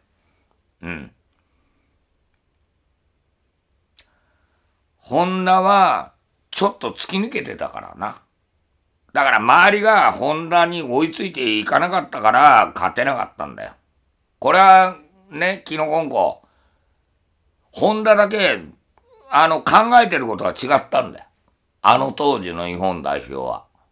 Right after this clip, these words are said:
周りが追っつけねかったんだ。そうだろ？そうじゃねえの？今の日本代表にもしホンダがいたら、めっちゃ強え日本代表になってたで。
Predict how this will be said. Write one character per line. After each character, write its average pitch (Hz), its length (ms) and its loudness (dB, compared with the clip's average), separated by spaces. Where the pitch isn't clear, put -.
周 208 440 8
り 220 60 -4
が 190 120 4
追 165 140 2
っ - 120 -14
つ - 120 -10
け 247 160 0
ね 165 100 -2
か 85 120 -2
っ - 140 -12
た 58 120 -10
ん - 100 -20
だ。 - 140 -20
そ 185 180 -4
う - 20 -4
だ 110 120 -2
ろ？ 65 260 -8
そ 214 100 -4
う 196 40 -4
じ 160 60 -4
ゃ 120 80 -2
ね 131 160 -2
え 95 40 -4
の？ - 160 -16
今 302 320 0
の 208 160 -2
日 160 100 -4
本 175 240 0
代 123 220 0
表 104 160 -6
に 107 100 -10
も 170 220 0
し 214 100 -6
ホ 117 220 -4
ン 131 100 -6
ダ 131 120 2
が 127 120 2
い 131 80 -4
た 117 160 4
ら、 87 340 0
め 113 440 -2
っ - 40 -20
ち 165 120 0
ゃ 151 100 2
強 170 220 -6
え 190 260 4
日 143 180 -2
本 139 260 0
代 107 240 4
表 107 160 -2
に 113 340 -6
な 98 140 2
っ - 80 -12
て 98 120 -6
た 69 140 -10
で。 55 200 -20